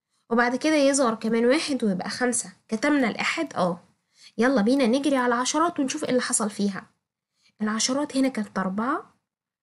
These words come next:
صغرت وبقت تلاتة، فلازم هي كمان هتصغر. صغرت كام؟ صغرت واحد، فهتصغر تبقى اتنين، هتصغر تبقى واحد.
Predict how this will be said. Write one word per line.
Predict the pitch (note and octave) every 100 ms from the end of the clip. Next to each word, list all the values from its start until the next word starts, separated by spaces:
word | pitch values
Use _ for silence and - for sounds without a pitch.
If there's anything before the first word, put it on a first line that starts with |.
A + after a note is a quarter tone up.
| _
صغرت | - - E4 C4 G3+ -
وبقت | G3+ - -
تلاتة، | G#3 A3+ D4 F4+ - _ _
فلازم | F3+ A3 B3+ B3+
هي | B3+
كمان | B3+ G#3+ A#3+
هتصغر. | C4+ C4+ E4+ B3+ F3+
صغرت | - D#4 D4+ C4
كام؟ | - C#4+ C4+
صغرت | A3 C4 B3 A3+ C4
واحد، | C4 - C#3 - _ _ _ _ _ _
فهتصغر | - C4+ G4+ G4 C4+
تبقى | - A#3+ -
اتنين، | A3+ C4+ D4+ E4 E4 - _ _ _ _ _
هتصغر | G#3+ C#4 D4 A#3
تبقى | G#3+ A3+ - A3+
واحد. | C#4+ - E4+